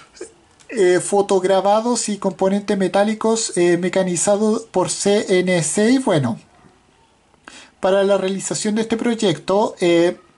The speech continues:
la marca Amalgam, la exclusiva marca Al-, Amalgam, utilizó diseños C A D originales basados en escaneos de un modelo, eh, cuatrocientos noventa y nueve P,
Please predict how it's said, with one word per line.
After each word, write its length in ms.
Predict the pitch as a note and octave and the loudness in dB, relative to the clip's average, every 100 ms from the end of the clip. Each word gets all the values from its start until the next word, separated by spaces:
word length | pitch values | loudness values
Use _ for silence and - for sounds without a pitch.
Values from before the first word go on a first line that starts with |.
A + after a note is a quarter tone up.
| _ _ - - - | _ _ -20 -20 -6
la 140 | F#3 | -2
marca 380 | F#3 G#3 G#3+ A#3 | 0 0 2 2
Amalgam, 480 | G#3 E3+ D#3 E3+ A3 | 2 0 2 0 0
la 120 | G3 | -4
exclusiva 460 | C#3+ F#3+ - G#3 G#3 | -6 -6 -2 0 2
marca 320 | G#3+ G#3 A3+ | 2 2 2
Al-, 220 | F#3+ D#3+ - | 2 -2 0
Amalgam, 540 | G3 F3+ D3+ F3 G3 | 2 2 0 0 0
utilizó 460 | F3+ D#3+ F#3 D#3 G#3 | -4 -4 -6 -4 -4
diseños 640 | - G#3 G#3 A3 - - - | -2 0 2 0 -2 -6 -10
C 360 | - - G3+ | -6 0 2
A 100 | G3 | 2
D 320 | F#3 G3+ A3 - | 2 2 0 0
originales 580 | F3+ E3 F#3+ F#3 G3+ G#3 | -4 -2 -2 0 0 0
basados 540 | F#3+ - G3+ G#3+ - | -2 0 0 0 -2
en 100 | F#3 | -4
escaneos 720 | D#3+ - F3+ F#3 G3 A3+ - - - - - - | -4 0 0 2 2 2 0 -8 -14 -16 -18 -2
de 120 | F#3 | 2
un 340 | F3+ G#3 G#3 G#3+ | 4 2 0 -4
modelo, 720 | F3 F3+ F#3+ G3+ G#3 G#3 A3 | -2 0 2 2 4 2 0
eh, 140 | F#3+ E3+ | 0 0
cuatrocientos 520 | F#3 F3+ E3+ G#3 G3+ | 0 -2 -6 -4 0
noventa 260 | G3+ F#3+ F#3+ | 0 0 0
y 40 | |
nueve 220 | F#3+ F3 | 2 2
P, 340 | E3+ F#3+ A#3 | 2 2 2